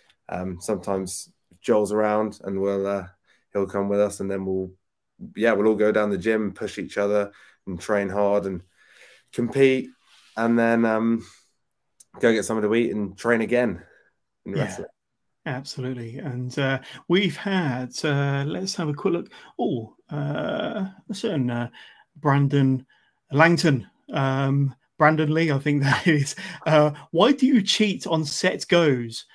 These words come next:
Speaker 2: Um, uh, d-, does, is that, can you add any context to that? I, I'm, I'm not sure what he's referring to. <laughs>
Speaker 1: So, um,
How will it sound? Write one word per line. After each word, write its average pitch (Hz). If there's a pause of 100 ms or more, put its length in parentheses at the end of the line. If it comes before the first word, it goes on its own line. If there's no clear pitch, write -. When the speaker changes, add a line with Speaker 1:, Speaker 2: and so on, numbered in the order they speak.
(220)
Speaker 2:
Um, 151
uh, 180 (260)
d-, 196
does, 196
is 208
that, 220
can 233
you 240
add 220
any 196
context 208
to 208
that? 240
I, 170
I'm, 165
I'm 151
not 190
sure 202
what 202
he's 196
referring 202
to. 117 (260)
<laughs> 170
Speaker 1:
So, 113
um, 110